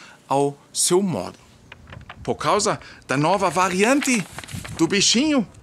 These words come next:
o ministro da Saúde está alertando novamente.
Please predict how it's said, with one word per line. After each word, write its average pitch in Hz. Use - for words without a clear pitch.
o 165
ministro 180
da 190
Saúde 190
está 165
alertando 165
novamente. 131